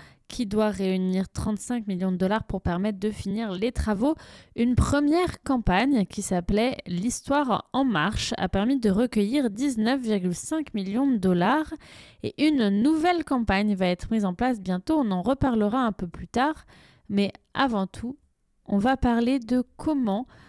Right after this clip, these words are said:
le musée a négocié avec, euh, le gouvernement fédéral et provincial et de nombreux partenaires comme, euh, Irving, comme la Fondation McCain, la Fondation Arthur L. Irving et la Fondation R B C, et cetera, pour les convaincre de financer un tel projet.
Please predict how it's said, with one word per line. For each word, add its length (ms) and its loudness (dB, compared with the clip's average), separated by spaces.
le 260 2
musée 380 2
a 320 2
négocié 640 0
avec, 380 0
euh, 160 4
le 280 2
gouvernement 680 0
fédéral 440 0
et 60 2
provincial 580 -2
et 100 2
de 180 0
nombreux 320 2
partenaires 760 0
comme, 300 2
euh, 120 2
Irving, 680 2
comme 280 0
la 140 0
Fondation 380 -4
McCain, 600 -2
la 100 0
Fondation 540 -6
Arthur 520 -6
L. 340 -2
Irving 540 0
et 40 0
la 120 0
Fondation 400 -6
R 160 0
B 100 -2
C, 240 -4
et 160 -2
cetera, 500 -4
pour 260 2
les 260 2
convaincre 640 -2
de 240 -2
financer 800 -2
un 100 -6
tel 160 -6
projet. 360 -6